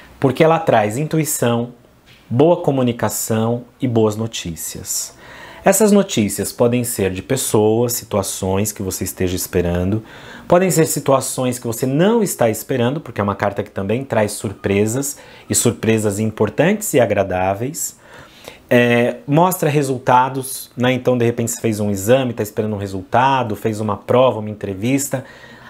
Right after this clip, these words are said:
A carta traz uma comunicação que resolve uma preocupação ou um problema. Pede também a boa comunicação da sua parte, então, de repente, o que você perguntou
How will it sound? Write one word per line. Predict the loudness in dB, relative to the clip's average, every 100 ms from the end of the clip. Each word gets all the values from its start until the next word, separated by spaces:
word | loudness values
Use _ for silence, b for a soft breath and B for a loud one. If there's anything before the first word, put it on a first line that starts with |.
| -2
A | -2
carta | -2 2 2 2 0 -2
traz | 2 2 2
uma | -2 -4
comunicação | -2 0 0 0 -4 -6 -8 -6 -2 0 0 -2
que | -2
resolve | 0 0 2 2 2 0
uma | -4
preocupação | -8 -8 -6 -4 -4 -2 -2
ou | -2
um | -4
problema. | -2 -2 0 -4 -4 -12 B B B B
Pede | 2 2 2
também | 0 2 2
a | 0
boa | 2 2 2
comunicação | -4 -4 -6 -4 -6 -2 -2 0 -2
da | -4
sua | -4 -2 0
parte, | 2 2 0 -4 -10
então, | -6 2 2
de | 2
repente, | -4 -2 -4 -4 -6 -4 -4 -6 B B B B
o |
que | -2 0
você | 0 0
perguntou | 0 0 -4 -2 0 2 0